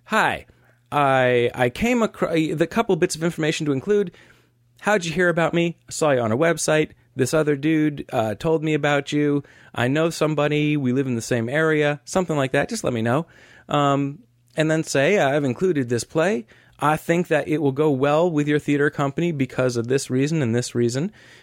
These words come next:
Maybe, uh, and that can be anything you want, you know, whatever. Just tell me a little bit about yourself, and that's fine. That's fine.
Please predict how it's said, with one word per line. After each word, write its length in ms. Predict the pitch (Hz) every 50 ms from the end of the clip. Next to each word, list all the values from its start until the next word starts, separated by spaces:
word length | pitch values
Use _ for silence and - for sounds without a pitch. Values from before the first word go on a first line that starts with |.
| _ _
Maybe, 600 | - 127 127 123 123 120 123 120 120 120 120 120
uh, 140 | 117 117 120 -
and 160 | - 190 196
that 120 | 196 196
can 100 | - 196
be 100 | 190 196
anything 280 | 190 190 185 - 190 196
you 80 | 202
want, 200 | 208 135 117 - -
you 140 | - 156 160
know, 160 | 151 160 185 196 -
whatever. 340 | - - 233 165 120 110 104
Just 260 | - - 185 - - _ _ _ _ _
tell 140 | - 185 185
me 100 | 180 170
a 40 | 156
little 220 | 175 226 - 185
bit 100 | 170 151
about 280 | 139 131 127 120 - -
yourself, 460 | 123 - - 120 123 - - - - - - - - - - - _ _ _ _ _
and 180 | - 190 190 196
that's 180 | 196 196 -
fine. 320 | - 233 226 - 110 107 - _ _ _ _ _ _ _ _
That's 200 | - 107 107 -
fine. 300 | - - 117 113 123 135